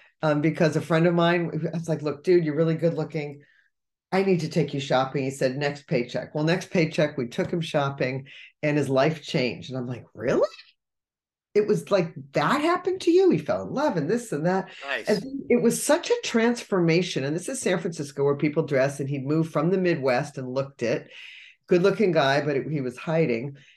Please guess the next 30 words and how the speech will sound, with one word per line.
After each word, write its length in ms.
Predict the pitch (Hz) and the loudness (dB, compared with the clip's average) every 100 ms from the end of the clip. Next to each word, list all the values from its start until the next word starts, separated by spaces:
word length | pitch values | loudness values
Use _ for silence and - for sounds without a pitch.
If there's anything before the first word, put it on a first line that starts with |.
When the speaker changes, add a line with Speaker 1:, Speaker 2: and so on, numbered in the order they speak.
| _ | _
Speaker 1:
And 100 | 175 | 2
I 60 | 170 | 2
thought, 480 | 175 196 185 175 - _ _ | 2 2 4 2 0 _ _
"Wow, 540 | 107 151 247 370 151 | -8 -6 -6 -2 0
what 240 | 117 160 - | 2 0 0
would 160 | 262 | 0
you 60 | 269 | 0
have 160 | 247 - | -2 -4
paid 300 | 160 233 494 320 | 0 2 2 2
me 100 | 185 | 2
to 100 | 135 | 2
do 260 | 147 143 | 2 2
that?" 220 | 120 113 | 2 0
when 100 | 147 | 0
he 80 | 143 | -2
told 240 | 131 180 165 | 0 2 2
me 80 | |
the 120 | 131 139 | 0 -2
transformation 720 | 165 139 - 139 127 - 123 | -4 -6 -6 -4 -4 -4 -6
that 120 | 113 | -4
he'd 140 | 117 123 | -6 -2
had 280 | 127 127 | 0 0
from 140 | 120 113 | -4 -10
seeing 260 | 123 117 | -6 -8
family 420 | 120 123 120 123 113 | -6 -2 -2 -2 -6
and 140 | 117 | -6
friends. 480 | 135 117 113 120 - - - - - | -4 -2 -2 -6 -10 -18 -18 -20 -10
And 100 | 165 | 0
I 60 | 165 | 0
thought, 420 | 165 175 160 - | 2 4 4 2